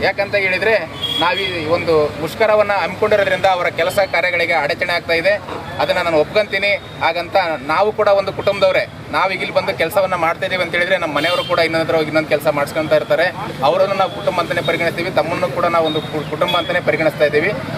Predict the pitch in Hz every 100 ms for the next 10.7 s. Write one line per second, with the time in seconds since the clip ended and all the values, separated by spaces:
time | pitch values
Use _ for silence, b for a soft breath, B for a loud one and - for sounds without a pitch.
0 | - 165 180 180 208 214 214 196 208 208
1 | 190 185 190 196 185 160 165 202 202 -
2 | 180 156 165 143 - 123 127 139 175 190
3 | 190 180 175 165 165 202 196 - 208 214
4 | 202 202 202 202 190 185 175 180 160 -
5 | 233 269 190 185 170 165 156 156 160 170
6 | 175 196 208 160 139 143 160 160 156 190
7 | 196 180 180 208 202 196 202 185 180 -
8 | 170 165 190 202 - - 135 214 214 208
9 | 202 190 180 202 202 190 190 185 175 175
10 | 170 170 208 - 156 165